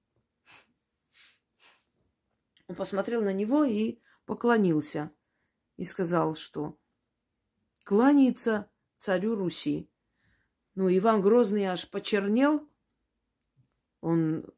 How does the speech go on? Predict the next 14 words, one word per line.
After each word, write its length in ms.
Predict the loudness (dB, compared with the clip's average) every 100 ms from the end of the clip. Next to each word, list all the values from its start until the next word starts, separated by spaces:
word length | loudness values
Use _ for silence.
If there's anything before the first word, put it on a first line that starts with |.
| _ _ _ _ _
недовольно 680 | 2 4 6 6 6 4 2
спросил, 720 | -2 -6 -6 -4 0 -2 -2
«Что 220 | -8 -4 -2
ты 140 | -2
делаешь? 540 | 2 4 4 2 -2
Вот 220 | 0 -2 -2
наследник 760 | -6 -4 -2 -2 -2 -10 -14 _ _ _ _ _ _ _ _ _ _ _ _
Иван, 580 | -2 0 2 2 0 -4
Ванечка, 760 | 0 2 2 -2 -8 -12 -12 -14 _ _ _ _ _
после 300 | -12 -2 0
меня». 520 | 2 0 -2 -4 -8 -6
Тот 140 | -6
сказал, 300 | -4 -2 0
«Нет, 580 | 0 2 2 0 -2